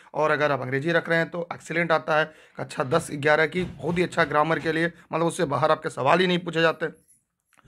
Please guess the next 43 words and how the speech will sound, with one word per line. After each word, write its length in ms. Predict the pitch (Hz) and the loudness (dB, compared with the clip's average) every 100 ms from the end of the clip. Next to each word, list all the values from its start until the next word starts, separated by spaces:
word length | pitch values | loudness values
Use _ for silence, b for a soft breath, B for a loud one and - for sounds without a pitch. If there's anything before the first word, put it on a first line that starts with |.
| B B | B B
उसके 200 | 170 - | -6 2
अलावा 200 | 185 175 | 4 6
चाहे 220 | 170 165 165 | 4 2 2
तो 80 | |
आप 60 | 156 | -2
e-learning 300 | 139 139 139 | -4 -4 -6
with 120 | 135 | -8
दुर्गेश 280 | 139 131 139 | -8 -8 -8
के 100 | 127 | -8
नोट्स 200 | 135 131 | -8 -8
भी 60 | 139 | -8
उठा 220 | 123 143 | -6 -4
सकते 260 | 151 - 160 | -6 -4 -4
हैं, 380 | 160 - - 139 | -4 -8 -8 0
यह 100 | 151 | 2
भी 100 | 180 | 4
आपके 240 | 165 160 | 4 0
लिए 80 | 160 | -8
काफ़ी 200 | 147 151 | -8 -12
स्कोरिंग 340 | - 139 156 | -12 -8 -6
होता 200 | 160 156 | -6 -4
है। 60 | 170 B B | -8 B B
लेकिन 160 | 185 185 | -4 -2
कुछ 120 | 214 | -2
को 100 | - | 0
लिए 220 | 185 185 180 B - | 2 2 0 B -2
यहाँ 140 | 170 | 0
पे 140 | 170 180 | 0 -2
कॉम्पिटिशन 480 | 175 147 170 220 185 | -6 -8 -4 -2 0
देखने 240 | 170 165 | 0 0
को 80 | 160 | -2
मिलता 200 | 143 185 | -2 -4
है, 60 | |
क्योंकि 140 | 214 151 | -4 -4
द्वितीय 220 | 139 190 | -6 0
भाषा 280 | 151 139 160 - B B _ | 0 0 -2 -4 B B _
प्रायः 180 | 170 180 | 2 4
लोगों 240 | 202 175 170 | 4 2 -2
जैसे 240 | 160 165 | -4 -4
जो 240 | 151 156 139 | -4 -8 -8
बीटेक 320 | 151 151 156 | -8 -4 -4
होते 220 | 147 147 | -6 -4
हैं 300 | 143 147 139 | -4 -4 -6